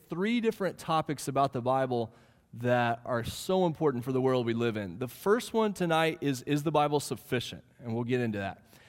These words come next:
Next week, is the Bible clear? Can you understand it? What good is it to have a religious book if you can't understand it? And a lot of people say, "Well, I might read the Bible, but I can't understand what it's saying." Uh,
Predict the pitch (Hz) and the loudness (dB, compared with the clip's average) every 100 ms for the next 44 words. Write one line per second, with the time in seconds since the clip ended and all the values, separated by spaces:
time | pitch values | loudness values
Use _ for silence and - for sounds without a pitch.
0 | - _ 127 170 240 - - 147 135 147 | -20 _ 2 4 4 0 -2 0 0 -2
1 | - - _ _ _ 202 226 233 208 190 | -14 -20 _ _ _ 2 2 0 2 2
2 | 151 127 - 98 170 175 110 - - - | 2 0 -6 -2 2 4 2 -2 -16 -10
3 | - 202 208 180 151 123 - 147 135 101 | 0 2 4 4 2 -2 -2 -2 0 -4
4 | - _ _ _ - 240 156 131 208 226 | -12 _ _ _ 4 4 4 4 6 8
5 | 147 139 143 151 131 160 170 151 143 147 | 6 6 2 2 0 0 2 2 4 4
6 | 127 - 139 156 123 - - 135 123 151 | 2 -4 2 2 2 -6 -6 -6 -2 -4
7 | 156 170 151 143 147 139 127 160 185 127 | -2 0 0 0 -2 -2 -4 -2 0 0
8 | 110 139 180 208 202 160 - 170 156 151 | 2 4 4 2 0 -2 -2 4 4 6
9 | 143 151 147 - - - _ 175 185 151 | 4 4 4 -2 -20 -20 _ 2 4 2
10 | 160 165 139 131 147 131 117 123 139 160 | 2 2 4 4 4 2 0 0 0 2
11 | 139 131 120 147 131 120 113 - - 135 | 2 0 -2 -2 0 0 -2 -4 -6 -4
12 | 120 95 80 - - - 110 82 | -4 -6 -10 -18 -20 -16 -12 -12